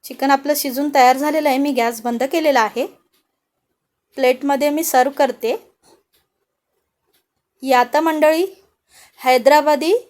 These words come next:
चिकन फ्रायवरती ताव मारायला. रेसिपी आवडली तर नक्कीच लाईक, शेअर, सबस्क्राईब करा.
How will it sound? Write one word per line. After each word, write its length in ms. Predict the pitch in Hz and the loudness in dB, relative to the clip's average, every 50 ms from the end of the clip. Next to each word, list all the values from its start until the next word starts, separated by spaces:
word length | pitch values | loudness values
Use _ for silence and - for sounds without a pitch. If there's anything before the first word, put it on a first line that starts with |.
| _ _ _ _ _ _ | _ _ _ _ _ _
चिकन 380 | - 294 285 - - 277 285 302 | -12 -12 -8 -2 -2 -2 -2 -2
फ्रायवरती 720 | 294 311 294 277 262 269 269 277 269 247 269 - 302 415 494 - _ _ _ _ _ - | 0 4 6 6 6 6 4 2 2 0 -2 -4 -4 -4 -4 -4 _ _ _ _ _ 2
ताव 200 | 240 247 247 254 | 4 4 4 4
मारायला. 500 | 277 269 269 262 262 262 269 269 269 285 285 _ _ _ _ _ _ _ _ _ _ | 4 4 4 4 4 4 4 2 0 0 -4 _ _ _ _ _ _ _ _ _ _
रेसिपी 460 | - 247 254 262 - 349 349 349 370 359 | -2 -2 -2 -2 -2 -6 -4 -2 2 4
आवडली 460 | 339 330 311 302 311 302 330 370 427 427 - _ _ _ _ _ _ | 4 4 4 4 2 2 0 0 -2 -2 -6 _ _ _ _ _ _
तर 60 | 294 | -4
नक्कीच 580 | 285 285 277 277 277 277 - 359 381 392 381 - - _ _ _ | 0 0 0 -2 -4 -8 -4 -4 -4 -4 -4 -10 -16 _ _ _
लाईक, 460 | 247 254 262 254 262 285 330 370 359 - | 2 4 6 6 6 4 2 0 -4 -8
शेअर, 460 | - - - - 269 262 262 285 359 | -12 -10 -4 0 2 4 4 4 2
सबस्क्राईब 640 | 359 - - - 262 254 254 - - 330 311 302 302 | -2 -8 -6 -4 -4 -4 -4 -6 -2 2 2 2 2
करा. 340 | 302 - 262 247 233 202 | 0 -4 -4 -2 -2 -2